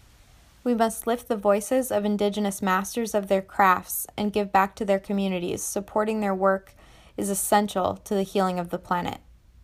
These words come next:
Secondly, we must recognize that across the world there are many similar philosophies among indigenous people in regards to respect for the earth and the appreciation for natural systems and minimizing interventions.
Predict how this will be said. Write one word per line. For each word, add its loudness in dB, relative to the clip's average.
Secondly, 2
we 0
must 0
recognize 2
that 2
across 0
the 0
world 4
there 2
are 2
many 0
similar 0
philosophies 0
among 2
indigenous -2
people -2
in 0
regards 6
to -2
respect 0
for -2
the -2
earth 0
and 0
the 0
appreciation -2
for -2
natural 0
systems -4
and 2
minimizing 2
interventions. -2